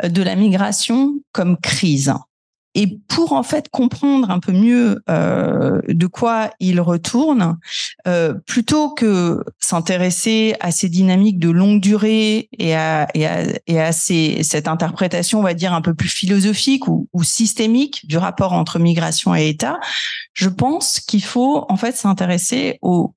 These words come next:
au discours et à la façon dont les acteurs et les actrices politiques, dans le champ français, mais dans le champ européen, dans,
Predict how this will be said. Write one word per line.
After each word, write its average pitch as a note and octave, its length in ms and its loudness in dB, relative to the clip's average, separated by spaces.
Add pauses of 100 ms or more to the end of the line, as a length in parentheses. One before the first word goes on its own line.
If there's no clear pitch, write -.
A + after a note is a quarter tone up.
au F3+ 160 2
discours F3+ 760 0
et F#3 120 2
à F#3 100 2
la F#3 140 0
façon B3 680 -2
dont F3 160 2
les E3 240 2
acteurs G3+ 440 -2
et F3 40 2
les D#3+ 160 0
actrices E3+ 480 -2
politiques, F3+ 720 -2 (340)
dans E3 160 0
le D#3 80 0
champ D#3 160 -2
français, F3 480 -2
mais G#3+ 160 0
dans D3+ 140 0
le E3 40 2
champ D#3+ 220 -2
européen, D#3 480 0
dans, D#3 240 0